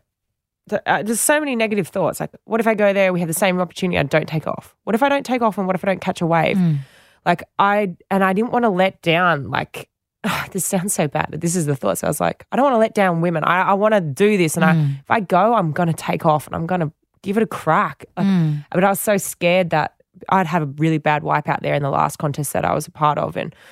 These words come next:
Speaker 1: that really shook me up, and that was running through my head, and just replay, replay, replay, just
Speaker 2: Mm.
Speaker 1: going over the falls, going over the falls,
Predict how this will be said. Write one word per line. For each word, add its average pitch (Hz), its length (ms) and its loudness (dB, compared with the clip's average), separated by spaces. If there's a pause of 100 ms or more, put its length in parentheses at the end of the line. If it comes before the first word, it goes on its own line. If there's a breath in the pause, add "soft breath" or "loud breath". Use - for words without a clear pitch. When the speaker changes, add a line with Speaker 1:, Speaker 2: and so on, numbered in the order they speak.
(920 loud breath)
Speaker 1:
that 175 220 2
really 185 220 0
shook - 340 -4
me 170 120 4
up, 160 280 0
and 147 260 -6
that 165 140 2
was 165 140 -4
running 165 200 0
through 160 160 -4
my 156 120 0
head, 151 280 0
and 147 80 -2
just 147 140 -4
replay, 156 520 2
replay, 147 460 2
replay, 156 380 0
just 196 240 2
Speaker 2:
Mm. 156 40 2
Speaker 1:
going 175 280 4
over 165 120 2
the 170 60 0
falls, 135 300 -2
going 170 340 2
over 160 80 0
the 160 80 0
falls, 143 320 -2